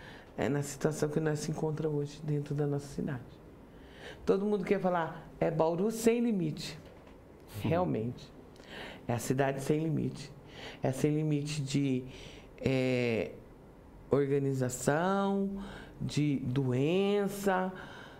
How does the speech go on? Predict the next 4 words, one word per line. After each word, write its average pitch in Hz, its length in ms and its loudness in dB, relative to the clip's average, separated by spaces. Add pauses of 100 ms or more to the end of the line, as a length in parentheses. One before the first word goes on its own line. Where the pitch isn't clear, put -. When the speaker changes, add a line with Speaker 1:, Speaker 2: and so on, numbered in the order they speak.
(180)
Speaker 1:
é, 127 600 2 (280)
ultrapassar 151 520 2
vinte 160 600 0
mil 165 400 0